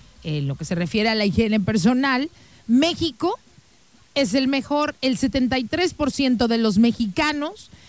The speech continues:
se baña en promedio ocho veces por semana, incluso más. El segundo lugar lo ocupa Colombia y España,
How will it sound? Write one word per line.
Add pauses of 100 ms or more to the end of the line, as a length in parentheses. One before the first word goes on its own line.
se
baña
en
promedio
ocho
veces
por
semana,
incluso
más. (420)
El
segundo
lugar
lo
ocupa
Colombia
y
España,